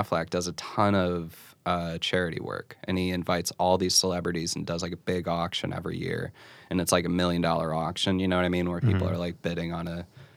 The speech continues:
Speaker 1: night with Ben, <laughs> you know, and shit like that. There's this story that David Spade was trying to impress a girl at a table, and so he bid a million dollars on something, and he's like, "Nah, I have money, but I don't have that money."
Speaker 2: <laughs>
Speaker 1: And he's like,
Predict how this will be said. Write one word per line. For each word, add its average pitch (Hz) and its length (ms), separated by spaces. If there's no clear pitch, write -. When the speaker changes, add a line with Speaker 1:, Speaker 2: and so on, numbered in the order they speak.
Speaker 1:
night 90 280
with 87 160
Ben, 90 340
<laughs> 214 500
you 175 120
know, 120 260
and 117 120
shit 110 180
like 107 240
that. 87 280
There's 104 180
this 117 140
story 107 320
that 98 160
David 95 280
Spade 92 320
was 92 140
trying 90 360
to 95 140
impress 87 380
a 90 40
girl 87 280
at 90 100
a 87 60
table, 87 540
and 85 320
so 87 160
he 85 80
bid 80 320
a - 20
million 82 400
dollars 80 440
on 82 160
something, 85 420
and 95 60
he's 95 160
like, 90 300
"Nah, 95 200
I 123 180
have - 240
money, 92 360
but 90 100
I 98 80
don't 104 140
have 82 220
that 73 220
money." - 380
Speaker 2:
<laughs> - 0
Speaker 1:
And 127 540
he's 98 100
like, 90 160